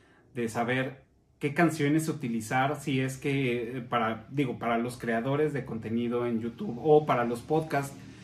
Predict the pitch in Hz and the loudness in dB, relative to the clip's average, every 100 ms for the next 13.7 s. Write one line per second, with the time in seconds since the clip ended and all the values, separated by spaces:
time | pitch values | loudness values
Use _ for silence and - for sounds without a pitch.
0 | - 123 117 110 113 123 117 117 113 113 | -8 -2 0 0 0 -2 0 2 0 0
1 | 120 131 139 135 - - 123 117 117 - | -2 0 0 -4 -6 -8 -2 0 0 -4
2 | 156 - - - - - - 117 127 117 | -8 -10 -16 -20 -20 -14 -6 -2 0 0
3 | 107 104 120 120 120 131 131 127 123 117 | -2 -4 -4 -2 -2 0 0 2 0 0
4 | 117 120 175 - - - - _ - 131 | 0 0 -4 -14 -20 -20 -20 _ -6 -4
5 | 123 123 131 147 170 196 196 180 180 170 | -2 -4 0 4 4 4 0 0 0 2
6 | 185 170 180 196 156 143 170 131 127 165 | 0 -2 -2 -2 0 0 2 0 0 0
7 | 151 151 165 214 - 165 151 156 175 175 | 0 2 2 2 0 2 2 2 0 2
8 | 170 175 196 196 - 117 107 147 147 160 | 2 2 2 0 -2 -10 -6 -2 2 2
9 | 156 143 151 156 139 143 - 135 160 180 | 4 2 0 0 0 -2 -6 -6 -2 -2
10 | 185 175 - 175 - - 147 - 156 156 | -2 -4 -2 -4 -4 -16 -10 0 4 6
11 | 147 139 208 - - - - 147 139 147 | 6 4 0 -6 -20 -20 -6 -2 0 0
12 | 143 160 160 - - 135 185 180 180 139 | 2 0 0 -8 -2 2 2 2 0 0
13 | 127 - 156 160 151 139 180 | -4 -2 -4 -2 -2 0 -2